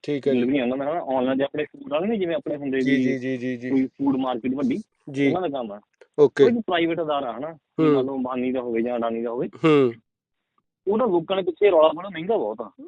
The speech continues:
Speaker 1: ਹਾਂਜੀ।
Speaker 2: ਕਹਿੰਦੇ ਵੀ ਪ੍ਰਾਈਸ ਬਹੁਤ ਚੱਕਦੇ, ਇਹਨਾਂ ਨੇ ਰੇਟ ਘਟਾਓ।
Speaker 1: ਜੀ।
Speaker 2: ਬਾਈ ਉਹ ਬੰਦੇ ਸਿੱਧੇ ਗੌਰਮੈਂਟ ਨਾਲ ਭਿੜ ਗਏ, ਉਹ ਕਹਿੰਦੇ ਤੁਸੀਂ ਨਹੀਂ ਘਟਾਉਂਦੇ ਜਾਓ।
Speaker 1: ਓਕੇ।
Speaker 2: ਇਹਨਾਂ ਦੀ ਪ੍ਰਾਈਵੇਟ ਆ, ਨਹੀਂ ਘਟਾਉਂਦੇ, ਜਾਓ ਕਰ ਲਓ ਗੱਲ।
Speaker 1: ਬਿਲਕੁਲ, ਬਿਲਕੁਲ।
Speaker 2: ਗੌਰਮੈਂਟ ਬਾਈ ਕੁਛ ਵੀ ਨਹੀਂ ਕਰ ਸਕਦੀ ਇਹਨਾਂ ਦਾ।
Speaker 1: ਸਹੀ ਆ।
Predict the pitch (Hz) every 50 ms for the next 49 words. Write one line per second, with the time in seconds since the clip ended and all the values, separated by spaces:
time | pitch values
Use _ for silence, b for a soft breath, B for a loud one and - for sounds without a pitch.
0 | - - 135 147 139 139 127 127 120 120 - - - - 139 143 139 139 135 131
1 | 139 151 147 - 139 - - 131 131 131 135 143 147 135 127 123 117 113 107 127
2 | 147 143 131 110 104 104 - _ _ - 143 127 135 135 127 117 113 - _ _
3 | _ _ _ _ _ _ _ - 160 190 202 202 208 - - 151 151 156 180 170
4 | - 170 165 185 202 170 160 147 147 143 151 151 160 170 156 170 170 151 135 147
5 | 175 180 202 190 196 202 185 180 190 180 190 185 165 135 107 98 98 101 104 _
6 | _ _ _ _ - - 147 123 - - - 202 202 269 302 302 269 277 - -
7 | 202 202 202 208 208 185 147 135 165 202 202 196 190 165 139 120 120 135 135 156
8 | 147 143 143 139 135 131 127 123 131 147 151 156 156 - 170 160 156 147 147 139
9 | 139 - 151 139 143 151 165 170 165 180 190 180 - - 233 214 - 233 240 226
10 | 202 165 147 120 - _ 113 107 - 113 113 101 92 - - - - _ _ _
11 | - - - - 135 139 143 143